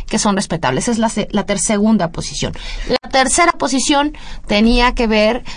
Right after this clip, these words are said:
con el llamado de algunos sectores, fundamentalmente del movimiento cercano a los padres de los cuarenta y tres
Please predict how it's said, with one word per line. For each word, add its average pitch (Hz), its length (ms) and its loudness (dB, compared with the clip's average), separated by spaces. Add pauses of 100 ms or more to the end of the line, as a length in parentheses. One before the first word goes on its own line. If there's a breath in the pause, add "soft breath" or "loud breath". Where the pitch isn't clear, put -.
(140 loud breath)
con 226 240 -2
el 220 160 2
llamado 214 760 4
de 190 100 0
algunos 175 380 0
sectores, 277 560 2
fundamentalmente 196 1200 0 (320 loud breath)
del 190 580 2
movimiento 185 600 2
cercano 196 800 2
a 170 120 4
los 156 380 0
padres 190 320 0
de 180 80 0
los 175 140 -2
cuarenta 208 400 0
y 220 60 -2
tres 277 420 0